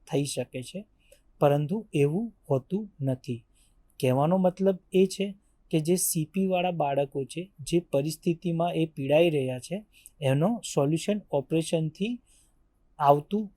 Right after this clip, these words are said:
નથી અને જો કદાચ એમાં થોડો આરામ મળે તો એ મગજની જે ભરપાઈ છે નુકસાન થયાની, એ કરી શકતું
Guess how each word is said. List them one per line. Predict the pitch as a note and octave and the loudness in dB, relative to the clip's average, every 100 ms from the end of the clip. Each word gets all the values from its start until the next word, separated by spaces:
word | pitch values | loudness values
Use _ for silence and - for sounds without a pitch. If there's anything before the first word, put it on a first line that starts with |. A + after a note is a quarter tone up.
| C3 | -6
નથી | B2 B2+ - A3+ A3 _ _ | -2 -2 -2 -6 -6 _ _
અને | F3+ G#3+ C#3 A#2 _ _ - | 2 4 0 -6 _ _ -8
જો | C3+ F3+ | 0 0
કદાચ | - D#3 D#3+ F3+ - - | 2 2 4 4 2 -6
એમાં | C#3+ D3+ F#3+ G3 _ | -4 -4 -8 -12 _
થોડો | D3+ D#3+ F#3 G#3 _ _ _ _ _ _ _ - | 0 2 2 -2 _ _ _ _ _ _ _ -2
આરામ | C#3 D3+ F3+ | 2 6 6
મળે | F3+ E3+ C#3+ C#3+ - _ _ | 6 4 0 -4 -14 _ _
તો | D#3+ G3 - E3+ | 2 2 2 2
એ | F#3+ | 2
મગજની | D3+ C3+ D#3 D#3 E3 F#3+ A3+ E3 | 2 2 0 0 -2 -2 -4 -10
જે | C3+ D#3+ | -4 -2
ભરપાઈ | E3+ C#3 C3 - D3 D#3 | -2 -2 -2 2 2 2
છે | D3 C#3+ B2 C#3 C#3+ | -2 -6 -6 -8 -4
નુકસાન | C#3+ C3+ - D#3 D#3+ | -4 -4 0 0 0
થયાની, | D3 C#3+ B2+ D3 F3 - | -2 -2 -2 -6 -10 -4
એ | E3 G#3+ | -2 -2
કરી | - C#3 C3+ | -2 -4 -4
શકતું | C3+ C#3 - - A3+ | -6 -8 -10 -12 -12